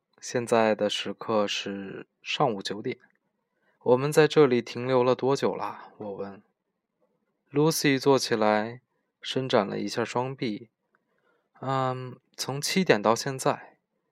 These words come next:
她回答。“我需要休息一下。”“这是什么地方？”我问。“大概快到沙凡纳市了吧，我猜。”“走吧，我们活动一下，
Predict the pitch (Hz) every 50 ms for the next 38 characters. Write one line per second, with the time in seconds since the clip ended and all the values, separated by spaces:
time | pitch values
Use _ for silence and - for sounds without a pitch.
0 | _ _ _ _ _ _ - - - 101 - - - - - - - - - -
1 | _ _ _ _ _ _ _ _ _ _ _ _ _ _ _ _ - 107 98 -
2 | - 131 123 120 107 - - 151 160 147 - - 95 - 101 - - 92 - -
3 | - _ _ _ _ _ _ _ _ _ _ _ _ _ _ _ - - 208 175
4 | 151 139 - - 113 107 110 127 180 165 127 - 104 95 98 98 98 101 101 -
5 | - 104 104 101 101 _ _ _ _ _ _ _ _ _ _ _ _ _ _ _
6 | - - 156 156 151 - 156 156 151 151 147 139 131 - - - _ - - -
7 | 147 139 131 117 - - 160 160 - 147 135 151 165 160 131 110 - - 104 95
8 | - 107 107 101 - - - - _ _ _ _ - - 107 107 - - - 165
9 | 160 156 _ _ _ _ _ _ _ _ _ _ _ _ _ _ _ _ - -
10 | 104 98 107 127 139 135 - - - _ - 113 113 110 107 - - 117 117 135
11 | 160 160 131 107 95 - - 101 98 - - _